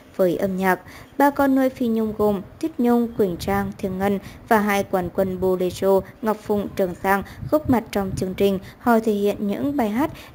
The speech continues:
gắn với tên tuổi cô như Trèo lên bản thương, Giấc mơ cành cò, Phải lòng cô gái Bến Tre. Phi Nhung qua đời ngày hai mươi tám tháng chín năm hai nghìn không trăm hai mươi mốt sau hơn một tháng chữa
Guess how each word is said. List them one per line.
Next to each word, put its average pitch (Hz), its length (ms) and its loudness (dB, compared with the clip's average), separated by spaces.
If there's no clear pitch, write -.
gắn 202 160 2
với 180 180 2
tên 196 280 0
tuổi 196 260 0
cô 190 140 2
như 196 300 4
Trèo 240 220 2
lên 220 240 2
bản 196 260 -2
thương, 202 280 0
Giấc 339 200 0
mơ 226 240 6
cành 190 220 0
cò, 196 420 2
Phải 180 200 -2
lòng 190 300 -2
cô 196 160 0
gái 180 240 -2
Bến 175 240 -4
Tre. 196 340 2
Phi 311 160 6
Nhung 302 220 4
qua 269 220 4
đời 226 240 2
ngày 202 200 -2
hai 202 200 -2
mươi 196 80 -6
tám 180 220 -4
tháng 180 260 -8
chín 175 260 -6
năm 190 200 -2
hai 196 180 -2
nghìn 185 240 0
không 185 260 0
trăm 185 260 0
hai 185 140 -2
mươi 190 140 2
mốt 302 100 4
sau 320 220 2
hơn 285 280 4
một 233 240 2
tháng 190 240 -4
chữa - 260 -2